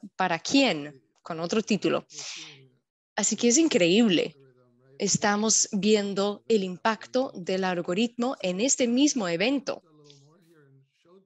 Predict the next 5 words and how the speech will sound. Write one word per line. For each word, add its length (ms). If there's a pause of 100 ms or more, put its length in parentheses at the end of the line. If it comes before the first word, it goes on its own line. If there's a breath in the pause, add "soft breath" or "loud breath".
(1400)
Aquí 600 (1200)
vimos 400
que 120
la 100
diferencia 1160